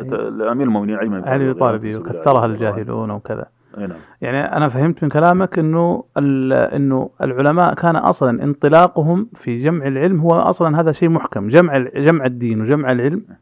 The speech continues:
Speaker 2: هذا، هذه مسألة كانت محكمة وقطعية أساسية عند أهل العلم، وهذا دور العلماء الأساسي، هو جمع العلم وما يتعلق به.
Speaker 1: نعم.
Speaker 2: طيب، لو مثلًا واحد جاء استشكل علينا مثل مقولة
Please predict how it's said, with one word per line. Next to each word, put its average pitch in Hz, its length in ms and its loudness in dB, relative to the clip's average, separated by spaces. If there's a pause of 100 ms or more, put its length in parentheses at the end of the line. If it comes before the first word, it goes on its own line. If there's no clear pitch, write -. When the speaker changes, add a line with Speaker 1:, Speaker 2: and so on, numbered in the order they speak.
(240)
Speaker 2:
هذا، 147 240 2
هذه 156 160 4
مسألة 160 300 4
كانت 156 320 2
محكمة 151 360 2
وقطعية 135 580 2
أساسية 131 420 -2
عند 120 180 0
أهل 113 140 -2
العلم، 98 220 -6 (460)
وهذا 156 260 10
دور 147 220 8
العلماء 131 360 8
الأساسي، - 460 -2 (120)
هو 160 100 8
جمع 151 260 4
العلم 156 360 4
وما 180 240 8
يتعلق 143 480 2
به. 98 220 -8 (200)
Speaker 1:
نعم. - 100 -20 (540)
Speaker 2:
طيب، 127 340 2
لو 185 180 8
مثلًا 180 280 6
واحد 160 220 4
جاء 156 120 8
استشكل 131 420 2
علينا 127 260 4
مثل 117 220 -2
مقولة 104 320 0